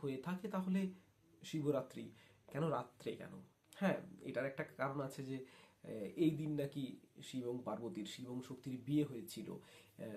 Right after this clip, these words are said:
বিয়ে মানে রাত্রি, সেই জন্য থেকে রাত্রি। হ্যাঁ, এটাও একটা কারণ হতে পারে। আহ, তার সঙ্গে এটাও সত্য কথা যে মহাদেব শিব তমগুণ সম্পন্ন, তাই ওনার পছন্দ হচ্ছে তমময়ী রাত্রি,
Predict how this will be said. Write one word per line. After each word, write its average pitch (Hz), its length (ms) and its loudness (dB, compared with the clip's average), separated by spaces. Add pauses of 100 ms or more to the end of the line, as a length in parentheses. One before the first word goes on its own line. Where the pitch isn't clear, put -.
(120)
বিয়ে 143 180 4
মানে 139 140 4
রাত্রি, 123 540 -2 (180)
সেই 123 140 -4
জন্য 127 220 0
থেকে - 160 -6
রাত্রি। 113 320 -6
হ্যাঁ, 147 280 0
এটাও 123 200 -4
একটা 135 160 -4
কারণ 123 260 -4
হতে 143 160 0
পারে। 151 260 -4 (400)
আহ, 202 200 -4
তার 185 140 -6
সঙ্গে 151 240 -2
এটাও 175 400 2 (400)
সত্য 143 300 -4
কথা 120 220 -4
যে 131 280 -2 (380)
মহাদেব 113 380 -4
শিব 104 240 -4 (120)
তমগুণ 123 600 0
সম্পন্ন, 95 640 -10 (340)
তাই 104 100 0
ওনার 117 220 4
পছন্দ 117 300 0
হচ্ছে 113 200 -2
তমময়ী 107 500 4
রাত্রি, 95 380 -2